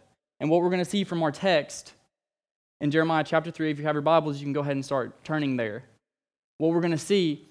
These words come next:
is he views it as spiritual adultery. So as you guys are turning, I'm gonna lay a bit of context down so we know what,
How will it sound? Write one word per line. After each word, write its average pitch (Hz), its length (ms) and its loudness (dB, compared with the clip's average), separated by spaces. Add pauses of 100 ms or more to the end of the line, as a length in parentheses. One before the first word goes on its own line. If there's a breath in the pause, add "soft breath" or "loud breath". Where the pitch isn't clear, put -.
(140)
is 147 160 -4
he 190 280 -2 (140)
views 156 480 0
it 139 300 -2 (480)
as 147 140 2
spiritual 135 540 -2 (160)
adultery. 135 580 -2 (1300)
So 160 80 2
as 156 200 2
you 165 80 -2
guys 165 160 2
are 156 40 -6
turning, 165 320 -4
I'm 139 100 -2
gonna 147 120 -2
lay 156 160 2
a 156 40 -2
bit 156 280 -2 (640 loud breath)
of 139 220 -2
context 175 480 -2
down 160 260 0
so 151 120 -2
we 143 100 -2
know 147 160 -2
what, 143 220 -4